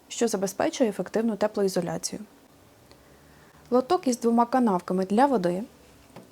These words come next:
Вологість регулюється кількістю заповнених канавок для води.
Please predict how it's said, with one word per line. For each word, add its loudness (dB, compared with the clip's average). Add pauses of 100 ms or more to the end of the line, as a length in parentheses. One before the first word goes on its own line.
(1900)
Вологість 4
регулюється 4
кількістю 0
заповнених 2
канавок 2
для 0
води. 0